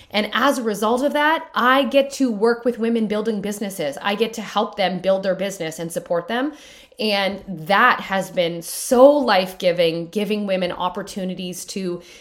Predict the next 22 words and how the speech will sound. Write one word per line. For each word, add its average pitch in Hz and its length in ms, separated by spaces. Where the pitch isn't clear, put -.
change 277 400
things 190 280
for 214 120
their 190 120
families, 202 640
to 240 100
love 214 400
what 247 160
they 233 140
do, 190 500
to, 196 200
to 226 120
give 220 380
back, 220 440
really, 202 380
and 170 220
to 202 80
help - 340
people 156 320
and 160 120
to 175 80
serve. - 500